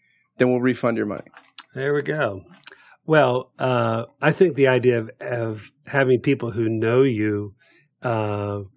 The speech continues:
Speaker 2: being a part of that process, you know, if they're gonna, if you're gonna go to all the trouble of having people who know you help write your process, maybe you could also ask them, "Hey,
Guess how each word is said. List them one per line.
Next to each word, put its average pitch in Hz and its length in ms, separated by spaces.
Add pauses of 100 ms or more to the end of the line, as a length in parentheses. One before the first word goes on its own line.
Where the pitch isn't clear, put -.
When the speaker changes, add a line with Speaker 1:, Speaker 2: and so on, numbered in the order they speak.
(220)
Speaker 2:
being 131 180
a 110 60
part 131 240
of 113 80
that 98 180
process, 151 600 (400)
you 139 100
know, 123 300 (100)
if 135 160
they're 143 100
gonna, 151 240
if 131 180
you're 139 180
gonna 143 140
go 143 180
to 131 40
all 127 120
the 110 80
trouble 127 280
of 107 60
having 113 240
people 117 320
who 113 140
know 117 200
you 120 220
help 117 200
write 110 200
your 110 80
process, 131 480 (360)
maybe 170 220
you 147 60
could 135 120
also 139 380
ask 113 300
them, 120 160
"Hey, 113 400